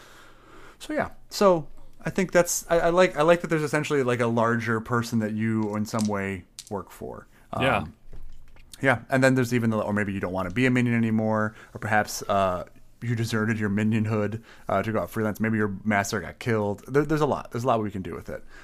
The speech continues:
Speaker 1: Um, I'm looking at the, the one fun thing that the feature does have is this dungeon maker. It says, "From your experience, having worked in maintaining, patrolling, or e-, patrolling, or even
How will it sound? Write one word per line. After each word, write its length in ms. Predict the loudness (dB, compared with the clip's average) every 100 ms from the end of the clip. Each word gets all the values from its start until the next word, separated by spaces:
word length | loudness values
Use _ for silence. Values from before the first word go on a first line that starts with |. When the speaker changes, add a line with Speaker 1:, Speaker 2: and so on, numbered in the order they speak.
| -2
Speaker 1:
Um, 420 | 4 6 4 2 -6 -16 -20 -20 -20 -20 -20 -20 -20 -20 -20 -20 -20 _ -20 _ _ -20 -2
I'm 80 | 0
looking 240 | 0 0
at 140 | -2 -2
the, 360 | -4 -4 -8
the 80 | -8
one 260 | 2 2 2
fun 320 | 4 4 4
thing 240 | 2 0
that 140 | -2 -6
the 60 |
feature 340 | -4 -2 0 0
does 220 | 0 2
have 180 | 2 2
is 100 | -2
this 140 | -4
dungeon 420 | -2 0 0 0
maker. 480 | 0 0 0 -4 -4 -12 -20
It 60 | -10
says, 100 | -10
"From 240 | -2 -2 2
your 140 | 0
experience, 560 | -2 -4 -2 0 -2 -2
having 320 | -2 -2 -2
worked 300 | -4 -4 -10
in 420 | -6 -2 -2 -2
maintaining, 640 | -4 -4 -4 -4 -2 -2
patrolling, 580 | -4 -6 -4 -2 -2 -2
or 100 | -4
e-, 180 | -8 -10 -8
patrolling, 500 | -8 -2 -2 0 -2
or 100 | -2
even 300 | -4 -4 -8